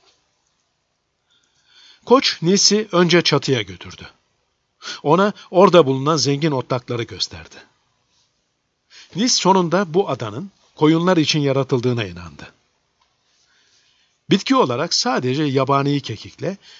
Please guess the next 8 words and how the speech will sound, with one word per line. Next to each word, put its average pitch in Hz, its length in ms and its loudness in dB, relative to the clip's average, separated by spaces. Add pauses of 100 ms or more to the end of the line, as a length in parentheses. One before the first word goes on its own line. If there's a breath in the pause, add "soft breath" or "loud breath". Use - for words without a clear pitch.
(120)
koyunların 185 500 2
pek - 320 -4
bayıldıkları 117 720 -8 (240)
bazı 165 300 0
güzel 143 360 0
kokulu 147 380 -6
otlar 123 360 -4
yetişiyordu. 90 720 -12